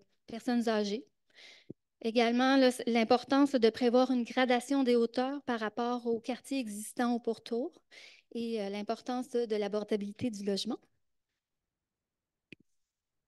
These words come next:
Euh, justement, quand on parlait de consensus, là, d'ailleurs, je présente, ben, à gauche, c'est une autre, c'est la troisième ambiance, là, qui avait reçu plusieurs votes.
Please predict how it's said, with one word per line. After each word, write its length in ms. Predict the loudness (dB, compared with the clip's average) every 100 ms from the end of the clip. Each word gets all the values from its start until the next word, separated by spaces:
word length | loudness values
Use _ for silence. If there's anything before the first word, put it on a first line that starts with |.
| -4
Euh, 240 | 0 0 0
justement, 440 | 0 6 6 6
quand 200 | 4 0
on 80 | 2
parlait 260 | 4 6
de 100 | 6
consensus, 540 | 6 4 2 -2 -4 0
là, 120 | 4
d'ailleurs, 240 | 6 4
je 80 | 2
présente, 280 | 0 4 4
ben, 80 | 4
à 100 | 2
gauche, 200 | 2 0
c'est 160 | 4
une 100 | 6
autre, 300 | 6 4 -4 2
c'est 80 |
la 140 | 4 4
troisième 400 | 4 6 8 8
ambiance, 460 | 6 0 0 -2
là, 80 | -6
qui 120 | -6
avait 160 | -4 -2
reçu 400 | -2 -4 -2 -2
plusieurs 460 | -2 -4 0 0 0
votes. 380 | -2 -2 -8